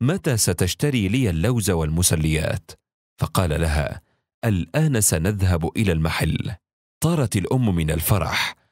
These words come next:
وقامت تردد: "الحين، الحين." فقال الابن للطبيبة:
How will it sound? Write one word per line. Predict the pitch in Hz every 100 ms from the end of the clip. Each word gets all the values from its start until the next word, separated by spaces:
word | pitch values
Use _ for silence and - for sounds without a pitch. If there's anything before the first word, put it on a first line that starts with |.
| - -
وقامت | 151 - 202 123 -
تردد: | 98 107 98 90 78 - _ _ _ -
"الحين، | 151 123 117 - 185 143 95
الحين." | 80 73 - 135 87 76 - - _ _ _ _ -
فقال | 143 196 175
الابن | 101 - 123
للطبيبة: | 90 80 - 98 104 78 82